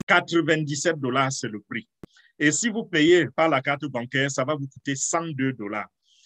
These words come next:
Il y a trois options. Il y a l'option de la crypto-monnaie qui coûte quatre-vingt-dix-sept dollars. Bon, c'est vrai, il y aura aussi des frais de transfert dans la crypto-monnaie. Il y a l'option de Cash App pour ceux qui vivent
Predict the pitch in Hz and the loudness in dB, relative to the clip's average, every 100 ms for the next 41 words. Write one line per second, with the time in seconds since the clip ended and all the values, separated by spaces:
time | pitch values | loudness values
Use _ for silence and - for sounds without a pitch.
0 | _ - - 175 160 156 185 175 127 - | _ 0 4 4 2 0 0 0 -4 -8
1 | - 107 _ _ _ _ _ _ _ _ | -12 -14 _ _ _ _ _ _ _ _
2 | _ _ 165 175 151 135 160 156 131 123 | _ _ 4 6 4 2 0 0 -2 -2
3 | 135 131 147 135 113 120 175 - _ _ | -6 -6 -4 -2 -2 -2 -4 -10 _ _
4 | _ _ - 175 - 143 - - 117 123 | _ _ -4 -4 -2 -6 -6 -4 -4 -2
5 | 120 117 110 135 131 107 117 151 202 190 | -4 -4 -6 -6 -4 -4 -4 -4 -8 -16
6 | _ 123 113 - 110 139 147 131 123 123 | _ -8 -8 -10 -4 -2 -2 -2 -2 -4
7 | - 120 107 - - 151 - _ _ 107 | -6 -10 -12 -8 -4 -4 -6 _ _ -12
8 | 101 - - 107 - 151 127 _ _ _ | -12 -14 -14 -14 -6 -4 -4 _ _ _
9 | 127 120 110 - - 123 110 139 143 _ | -8 -8 -10 -12 -10 -8 -4 -4 -6 _
10 | _ _ - 190 180 - _ 156 139 - | _ _ 2 4 4 2 _ 0 0 0
11 | 165 131 - 156 - 139 143 127 143 151 | -2 -2 0 0 2 0 -2 -6 -6 -4
12 | 156 135 147 135 143 | -6 -6 -6 -4 -6